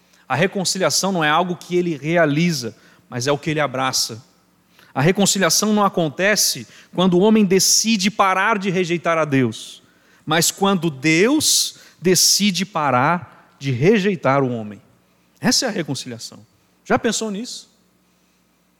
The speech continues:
A reconciliação acontece quando Deus decide parar de rejeitar o homem. E é por meio de Cristo Jesus. Não poderia ser outro. Não poderia ter outro modo de estarmos reconciliados com Deus aqui,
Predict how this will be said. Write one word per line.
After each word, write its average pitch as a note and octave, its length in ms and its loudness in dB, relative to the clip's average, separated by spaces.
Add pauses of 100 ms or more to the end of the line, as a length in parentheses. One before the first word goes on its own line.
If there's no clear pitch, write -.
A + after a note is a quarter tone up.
A - 60 -16
reconciliação B2+ 640 -4
acontece D#3 400 0
quando B2+ 200 -10
Deus D3+ 440 -6
decide C#3 400 -6
parar A#2+ 580 -4 (260)
de B2 140 -12
rejeitar A2+ 580 -4 (300)
o B2+ 120 0
homem. G2+ 380 0 (580)
E C3+ 60 -2
é D3+ 60 -2
por C#3+ 180 -6
meio D#3+ 320 -4
de C3+ 100 -12
Cristo C#3 320 -12
Jesus. A#2+ 640 -10 (340)
Não D3+ 80 -4
poderia G#3 420 2
ser A#3 260 0
outro. D#3 420 -6 (440)
Não D#3 100 0
poderia G#3 360 4
ter A#3+ 220 0
outro A#3+ 540 2
modo C#3+ 680 -4 (260)
de D3+ 80 -8
estarmos F3+ 480 0
reconciliados D3+ 800 -2
com C#3 140 -12
Deus E3 280 -4
aqui, G#3+ 480 0